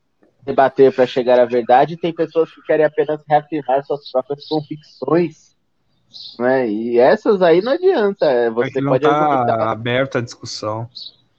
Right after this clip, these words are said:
Speaker 1: É, não tá aberta a discussão, não, não tem honestidade pra reconhecer um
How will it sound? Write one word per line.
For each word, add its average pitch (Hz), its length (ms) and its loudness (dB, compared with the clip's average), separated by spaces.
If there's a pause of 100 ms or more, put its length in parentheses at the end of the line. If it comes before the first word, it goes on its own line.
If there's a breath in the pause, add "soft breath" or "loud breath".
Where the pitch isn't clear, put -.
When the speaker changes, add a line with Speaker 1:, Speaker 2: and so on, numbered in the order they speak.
(140)
Speaker 1:
É, 208 180 0
não 123 140 -2
tá 139 140 0
aberta 139 300 -2
a - 20 -8
discussão, 117 500 -8
não, 120 220 -4
não 117 140 -4
tem 131 320 2
honestidade 123 720 0
pra 113 120 0
reconhecer 110 520 -4
um 107 60 -8